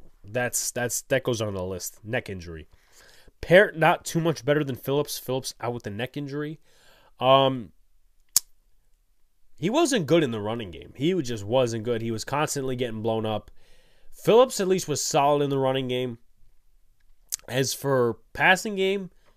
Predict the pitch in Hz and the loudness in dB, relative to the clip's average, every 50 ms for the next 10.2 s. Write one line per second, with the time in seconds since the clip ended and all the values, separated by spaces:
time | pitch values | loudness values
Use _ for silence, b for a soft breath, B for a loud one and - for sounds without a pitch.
0 | _ _ _ - - 175 185 180 175 151 127 - - 143 135 - - 120 92 76 | _ _ _ -2 0 0 0 2 -2 -4 -4 -2 -4 -4 -4 -2 -6 -10 -10 -10
1 | 71 _ _ _ _ _ _ _ - - 143 147 139 117 - - - 135 131 - | -14 _ _ _ _ _ _ _ -8 -4 -2 -2 -2 -4 -6 -4 -2 -2 -2 -2
2 | - - 104 80 73 73 _ _ _ _ _ _ _ _ - 135 135 - 151 143 | -4 -8 -8 -8 -8 -12 _ _ _ _ _ _ _ _ 0 0 0 2 0 0
3 | 127 120 110 - - 131 120 - - 120 113 131 160 170 165 - - - b b | 0 -2 -4 -2 -2 -2 -4 -4 -6 -4 0 2 2 2 2 0 -10 -14 b b
4 | b b b b b b b b b b - 120 120 120 117 127 - 208 254 262 | b b b b b b b b b b 2 4 4 4 4 8 8 8 8 8
5 | - 330 277 330 254 180 180 208 190 165 180 175 165 170 165 160 - 147 135 123 | 4 0 2 2 0 4 4 2 2 2 0 0 2 2 2 2 0 -4 -2 -2
6 | 117 131 139 131 107 98 110 127 151 151 151 131 156 147 - - 143 143 139 131 | -2 -2 -2 -2 -2 0 0 0 0 -2 -4 -4 -4 -6 -4 -2 -2 0 0 0
7 | 127 120 123 117 117 117 - 117 110 110 107 104 101 - - - - - - - | -2 -4 -4 -6 -6 -4 -4 -4 -2 -2 -2 -4 -6 -8 -16 -20 -20 -20 -20 -20
8 | - - _ - - - - - _ _ _ - - _ _ _ 127 135 151 147 | -20 -20 _ -20 -20 -20 -20 -20 _ _ _ -20 -20 _ _ _ 4 4 4 4
9 | - - 160 143 131 143 131 123 123 - - 131 123 117 110 104 - 107 98 92 | 4 0 0 0 0 -2 -4 -2 -4 -2 0 0 2 2 2 0 -2 -4 -6 -6
10 | 82 78 69 | -6 -10 -12